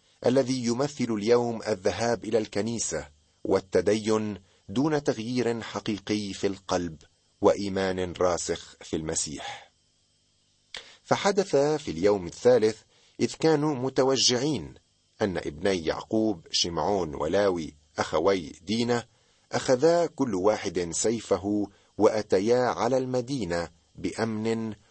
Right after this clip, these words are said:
وقتلا كل ذكر. هذه خدعة حقيقية. كان شمعون ولاوي أخوا دينا من نفس الأم، وأرادا أن يثأرا لها، ولكنهما تجاوزا حدهما.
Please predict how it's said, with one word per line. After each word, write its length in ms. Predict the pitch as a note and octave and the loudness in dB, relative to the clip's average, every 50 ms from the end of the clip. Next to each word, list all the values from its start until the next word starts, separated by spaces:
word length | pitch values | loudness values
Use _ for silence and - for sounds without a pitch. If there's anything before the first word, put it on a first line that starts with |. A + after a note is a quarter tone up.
| _ _ | _ _
وقتلا 960 | - F#2+ G#2+ G#2+ - - A2 G#2 - G2 F#2 F#2+ G2+ G2+ G2+ G2+ G2+ G2 F#2+ - _ | 0 0 0 0 2 -2 -4 -2 0 -2 0 2 2 2 2 2 2 0 -2 -6 _
كل 320 | - F2+ F2+ F2 E2+ E2+ F2+ | -6 -4 -4 -4 -4 -4 -4
ذكر. 640 | F2 D#2 D#2+ D2+ - - D#2 - - - - - _ _ _ _ _ _ _ _ _ _ _ _ _ _ _ _ _ _ _ | -2 -2 -4 -6 -6 -8 -8 -8 -8 -10 -16 -20 _ _ _ _ _ _ _ _ _ _ _ _ _ _ _ _ _ _ _
هذه 400 | - G#2 G2 F2 F2+ E2 F2 F2+ | 4 4 4 4 2 -4 -6 -6
خدعة 640 | E2+ - - G2 E2+ E2+ D#2 F2 F#2 - G2+ G2 G2 | -8 -4 -4 -4 -4 -2 -4 -4 -2 -2 -2 -2 -2
حقيقية. 840 | F#2 - - - G#2 - - A2+ - - C3 C3+ C#3 A#2+ - - - _ _ _ _ _ _ _ _ _ _ _ _ _ _ _ _ _ _ _ | -6 -10 -8 -8 -8 -6 -8 -10 -8 -6 -8 -6 -6 -6 -8 -8 -14 _ _ _ _ _ _ _ _ _ _ _ _ _ _ _ _ _ _ _
كان 220 | E3 E3+ D#3+ C3 | 2 2 4 4
شمعون 520 | - - A#2+ G#2 G2 F#2+ A2 A#2+ B2 A#2+ | 4 2 2 2 0 2 2 2 2 0
ولاوي 640 | G#2 F#2 F2+ F#2 G#2 A2+ A2+ G#2+ G#2 A2 G#2+ G2+ - | 0 0 2 2 4 4 4 2 0 -2 -4 -4 -6
أخوا 460 | - F#2 - - F#2 F2+ G#2 G#2+ G2+ | -8 -8 -2 0 2 4 4 2 2
دينا 420 | E2+ G2+ A#2 A#2 A2 A2 G#2+ G#2 - _ _ _ _ _ | 0 -2 -4 -2 0 0 -2 -2 -4 _ _ _ _ _
من 180 | G#2+ A2+ A2+ B2 | -4 -4 -2 -2
نفس 320 | C#3 D3 D3 - - - | -2 -2 -2 -2 -2 -2
الأم، 600 | C#3 A#2 - - D#3 D#3 G#2+ F2+ F2 F#2 G2 - _ _ _ _ _ _ | -4 -4 -2 -2 -2 -2 -2 -4 -6 -8 -8 -10 _ _ _ _ _ _
وأرادا 720 | G#2 A2+ A2+ A#2 B2 B2+ B2+ B2+ B2 C#3 D3+ D#3 - - | 2 2 2 4 2 2 2 2 2 2 0 0 0 -4
أن 80 | A#2+ A#2+ | -4 -4
يثأرا 500 | B2+ B2+ - - - A#2 B2 C#3 C#3 C3+ | -4 -4 -6 -4 -2 0 0 2 0 0
لها، 380 | C3+ D#3 D3 - F#2+ D2+ - - _ _ _ _ _ _ _ _ _ _ | 0 -2 -4 -4 -6 -8 -10 -12 _ _ _ _ _ _ _ _ _ _
ولكنهما 880 | G#2+ G#2 F#2 E2 D#2+ - - F2 D#2+ D#2 D2 D2 D#2 E2+ F#2 F#2 F#2 F2+ | 2 2 2 0 -4 -4 -6 -6 -6 -6 -6 -6 -6 -4 -2 -2 -2 -4
تجاوزا 1120 | F2 - - F2 D#2+ D#2 F2 E2+ D#2+ D2+ D2 D#2 D#2 D2 F2 F#2 F#2 F#2 F2+ F#2 F#2 - - | -6 -4 -4 -2 -2 0 0 0 0 0 -2 -4 -4 -2 0 0 2 2 0 0 -2 -4 -8
حدهما. 880 | - - - - D#2+ D2+ C#2+ D2 D2 C#2+ D#2+ F#2 F2+ F#2 F2+ E2+ - - | -14 -14 -10 -8 -10 -10 -4 -6 -6 -4 -4 -6 -6 -6 -8 -8 -12 -16